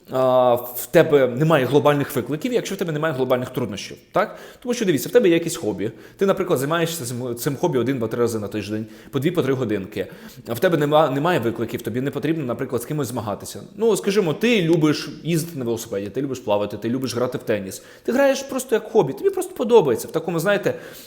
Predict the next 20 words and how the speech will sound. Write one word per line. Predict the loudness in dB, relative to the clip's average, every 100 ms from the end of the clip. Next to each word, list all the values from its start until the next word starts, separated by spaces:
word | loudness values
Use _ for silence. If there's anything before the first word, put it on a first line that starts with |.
| -4
вільному | 2 4 4 4 2
форматі. | 2 2 2 0 -4 -12 -18 -10
Але | 2 4
якщо | 4 2 0 2 4
ти | 2
обираєш, | 2 4 2 2
наприклад, | -6 -4 -2
теніс | 0 2 0
для | -2 -2
себе | 0 -2 -2 0
як, | 2 2 0
ну, | -8 -10 -12 -20 -20 -14
шлях | 2 4 4
свого | 2 0
життя | 0 0 2 2
на | 0
найближчі, | -6 -4 -4 -6
там, | -8 -4
десять-п'ятнадцять | -4 -6 -10 -8 -8 -4
років, | -4 -2 -6